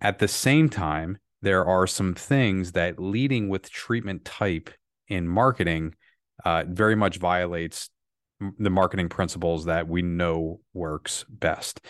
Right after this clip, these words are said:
So in this episode, I wanna walk through exactly how to think through it from the patient's perspective, from a potential referral source's perspective, and also the insurance company's, uh, perspective as well.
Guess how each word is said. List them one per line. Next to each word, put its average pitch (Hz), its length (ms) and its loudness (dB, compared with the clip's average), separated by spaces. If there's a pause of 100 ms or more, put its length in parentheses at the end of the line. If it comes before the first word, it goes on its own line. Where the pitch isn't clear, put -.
(400)
So 87 600 2
in 107 100 2
this 135 160 4
episode, 117 340 4
I 101 60 4
wanna 98 180 4
walk 95 220 4
through 95 260 2
exactly 92 600 -2
how 90 100 -4
to 82 100 -6
think 98 240 -8
through 104 220 0
it 101 100 0
from 82 460 -6 (340)
the 87 80 -4
patient's 110 480 2
perspective, 98 840 -2 (220)
from 87 520 -4
a 85 180 -4
potential - 420 -4
referral 107 400 2
source's 101 380 -2
perspective, 95 580 -2
and 87 80 -2
also 90 240 -2
the 85 120 -2
insurance 87 460 -4
company's, 85 540 -4 (500)
uh, 85 140 2
perspective 90 600 -2
as 80 140 -6
well. 113 360 2